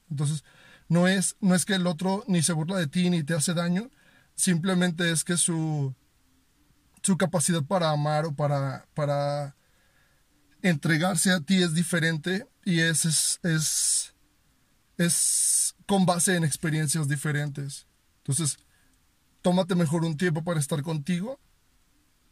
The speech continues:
y busca la felicidad en ti para que la próxima vez que estés en una relación, compartas esto con esta persona y no esperes que al estar con una persona vas a ser feliz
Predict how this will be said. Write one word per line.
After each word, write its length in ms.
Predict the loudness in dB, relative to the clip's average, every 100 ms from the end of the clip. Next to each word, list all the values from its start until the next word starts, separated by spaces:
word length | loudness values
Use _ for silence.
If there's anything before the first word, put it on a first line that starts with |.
| _
y 100 | 2
busca 260 | 2 2 0
la 100 | 0
felicidad 440 | 0 0 0 -2
en 80 | -2
ti 140 | -4
para 260 | -2 -2 -2
que 80 | -2
la 100 | -2
próxima 300 | -2 -2 -2
vez 160 | -2
que 80 | -4
estés 180 | -4 -4
en 140 | -2
una 100 | -2
relación, 420 | -4 -4 -4 -4 -8 _ -20 -20 _
compartas 580 | -2 2 2 2 0 0
esto 240 | 0 -2
con 140 | -2 -2
esta 200 | -2 -4
persona 440 | -4 -4 -2 0
y 40 | 0
no 100 | -2
esperes 360 | -4 -4 -2
que 80 | -2
al 60 | -4
estar 220 | -4 -6
con 100 | -4
una 160 | -6
persona 400 | -6 -6 -4 -2
vas 180 | -2 -4
a 20 | -4
ser 200 | -6 -6
feliz 440 | -8 -10 -12